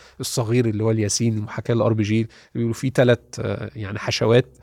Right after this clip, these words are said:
واحدة بتضرب الدرع واتنين تعمقه، تؤدي إلى تعطيل وأحيانًا تدمير، آه، الدبابة، فضلًا عن المدرعات الإسرائيلية أو جرافات الدي، دي، آه، تسعة اللي بي-، يعني إزاي إن أنت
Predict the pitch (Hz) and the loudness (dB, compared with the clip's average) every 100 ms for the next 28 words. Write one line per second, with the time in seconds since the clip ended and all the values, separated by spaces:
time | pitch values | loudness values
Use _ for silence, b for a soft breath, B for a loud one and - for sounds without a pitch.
0 | b b b 135 131 123 117 117 127 120 | b b b -2 0 -2 -2 0 2 2
1 | 110 107 135 117 117 - 131 117 - 104 | 0 -2 0 0 0 2 2 0 -2 -4
2 | 110 123 - 131 127 143 135 110 - 110 | 0 -2 -2 -4 -2 2 4 4 0 -4
3 | 107 123 139 113 - 127 123 120 113 120 | -4 -6 -6 -8 -6 -6 -4 -4 0 4
4 | 127 113 - b b b b - 110 104 | 4 2 -8 b b b b -8 -6 -4
5 | 113 110 107 120 123 120 127 123 107 101 | -2 -2 2 4 4 0 -2 -2 -2 -2
6 | 107 107 104 104 101 - - - 110 113 | -2 0 0 2 2 0 -6 -2 0 0
7 | 113 107 107 101 - 120 113 104 113 107 | 0 -2 -2 -2 -2 -4 -4 -2 0 0
8 | 107 113 110 107 104 - B B B 104 | 0 2 4 2 0 -4 B B B -4
9 | - 131 - 107 104 101 104 101 - - | 0 0 0 0 0 0 2 2 0 -4
10 | 113 107 113 117 110 131 131 127 127 | -10 -8 -6 -2 0 2 2 -2 -2